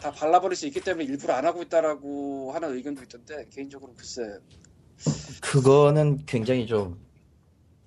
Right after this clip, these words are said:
Speaker 2: 아닌 것 같기도 하고.
Speaker 1: 사실 사십 대 아저씨의 방송을 <laughs> 보고 싶은 사람이 많을까도 싶어서. 사십 대 맞지?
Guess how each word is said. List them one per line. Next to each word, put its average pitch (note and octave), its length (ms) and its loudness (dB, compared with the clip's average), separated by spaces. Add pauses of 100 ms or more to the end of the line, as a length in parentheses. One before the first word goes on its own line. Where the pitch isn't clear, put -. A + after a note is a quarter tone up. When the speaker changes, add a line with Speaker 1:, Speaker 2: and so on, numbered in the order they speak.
(140)
Speaker 2:
아닌 A#2 280 -4
것 B2 120 6
같기도 A2+ 360 0
하고. A#2 300 -6 (1300)
Speaker 1:
사실 F#3 420 -2 (400)
사십 - 400 -4
대 D4 80 6
아저씨의 F#3+ 960 2
방송을 D#3+ 960 -4
<laughs> - 1000 -14
보고 B2 180 -4
싶은 F3+ 260 -2
사람이 D#3 280 2
많을까도 C3 400 -2
싶어서. C3 460 -10
사십 - 280 -8
대 D4+ 60 -4
맞지? - 360 -8